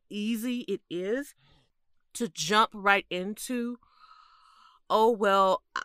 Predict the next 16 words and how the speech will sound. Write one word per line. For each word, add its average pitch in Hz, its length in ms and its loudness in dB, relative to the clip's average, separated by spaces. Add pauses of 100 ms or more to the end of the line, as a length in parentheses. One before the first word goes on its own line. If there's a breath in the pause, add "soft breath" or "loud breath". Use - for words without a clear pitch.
(300)
oh, 214 200 6
me 226 200 -2
too. 220 520 -4
I 190 180 0
have 202 440 -2
this 202 180 -4
similar 202 400 -4
problem, 226 640 -2
X, - 200 -8
Y, 180 100 -10
and 165 140 -10
Z." 208 160 -10
And 170 140 -8
sometimes 185 320 -6
the 175 80 -12
problem 175 320 -6